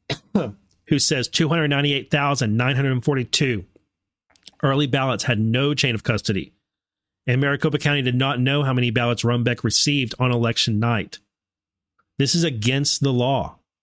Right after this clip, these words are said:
Maricopa County election officials engaged in numerous breaches of Arizona election law in their handling and custody of ballots, making it impossible to conclude that the vote tallies recorded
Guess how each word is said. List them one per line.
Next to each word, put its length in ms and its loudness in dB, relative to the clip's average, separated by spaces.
Maricopa 380 0
County 240 0
election 340 0
officials 420 0
engaged 380 0
in 160 0
numerous 400 0
breaches 460 0
of 100 0
Arizona 420 0
election 380 0
law 220 2
in 80 0
their 120 0
handling 440 0
and 140 -2
custody 380 0
of 100 -2
ballots, 320 0
making 200 0
it 120 0
impossible 540 -2
to 100 0
conclude 500 0
that 120 -2
the 60 0
vote 280 0
tallies 340 0
recorded 640 -2